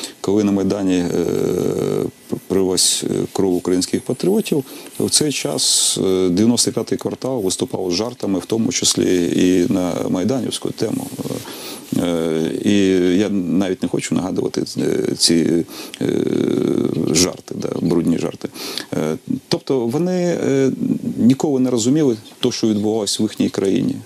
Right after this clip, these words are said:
За що піднялись люди? Чому вони, е, йшли на смерть? Е, е,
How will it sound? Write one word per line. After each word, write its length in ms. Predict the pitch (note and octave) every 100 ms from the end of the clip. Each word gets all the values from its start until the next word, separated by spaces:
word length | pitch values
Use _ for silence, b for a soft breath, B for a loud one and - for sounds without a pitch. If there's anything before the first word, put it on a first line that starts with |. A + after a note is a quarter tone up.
| - - - - -
За 140 | F#2+ A#2+
що 160 | -
піднялись 560 | B2+ A2 G#2 G2+ G2+ -
люди? 220 | G2+ G2+ A2+ -
Чому 300 | - B2+ A#2+
вони, 220 | A2 G#2 G2+ -
е, 220 | G2 G2 E2 F#2+ - - - E2
йшли 360 | - A2+ A2+ -
на 120 | G#2+
смерть? 500 | - B2 B2+ - -
Е, 160 | - - B B -
е, 60 | E2